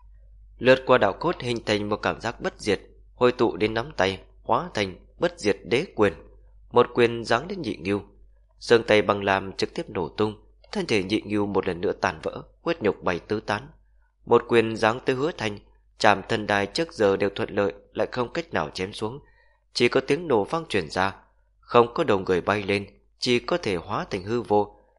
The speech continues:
Lực lượng còn dư cuốn ngược lại thân thể Hứa Thanh, khiến hắn liên tục phun ra máu tươi. Nhưng Hứa Thanh và đội trưởng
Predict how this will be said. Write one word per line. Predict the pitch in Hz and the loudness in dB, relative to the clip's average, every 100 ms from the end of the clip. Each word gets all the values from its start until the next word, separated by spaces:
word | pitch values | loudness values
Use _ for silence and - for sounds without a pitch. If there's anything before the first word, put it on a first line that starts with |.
| _ | _
Lực | 117 123 | 2 2
lượng | 120 101 - | 4 2 2
còn | 104 | -2
dư | 90 104 101 | 0 0 0
cuốn | 110 123 170 | 0 -2 0
ngược | 120 101 | 0 0
lại | 85 | -4
thân | - 147 | -4 -8
thể | - 85 | -6 -8
Hứa | 98 135 | -6 -6
Thanh, | - 98 95 - - - | -4 -4 -6 -20 -20 -2
khiến | - 113 | 2 4
hắn | 117 135 | 2 -4
liên | 175 | -6
tục | - 98 - | -2 -4 -2
phun | 110 101 | -4 0
ra | 101 | -2
máu | 92 117 - | -2 -6 -2
tươi. | 101 98 - _ _ - _ - | -2 -2 -10 _ _ -20 _ -2
Nhưng | 117 110 | 0 2
Hứa | 139 | 0
Thanh | 156 110 107 | -2 -4 0
và | 107 | 0
đội | 101 85 | 2 0
trưởng | 110 90 82 | -2 -4 -6